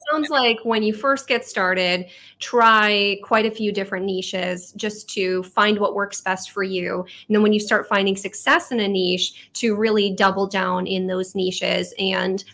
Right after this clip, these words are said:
make different versions, do sub niches or cross niches, and really kind of dive deeper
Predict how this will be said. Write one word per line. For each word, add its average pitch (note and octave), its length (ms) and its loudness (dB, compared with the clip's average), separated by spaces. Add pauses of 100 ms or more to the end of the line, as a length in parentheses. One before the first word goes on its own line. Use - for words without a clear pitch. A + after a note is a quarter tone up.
(280)
make A3+ 280 6
different G#3 300 -2
versions, G3 840 2
do G3+ 100 -4
sub G3+ 380 2
niches F#3+ 540 0
or - 80 -8
cross G3+ 480 2
niches, F#3+ 560 0
and G3+ 240 -4
really G#3 240 0
kind F#3+ 180 -4
of F#3 100 -6
dive F3+ 360 -4
deeper F#3+ 540 -2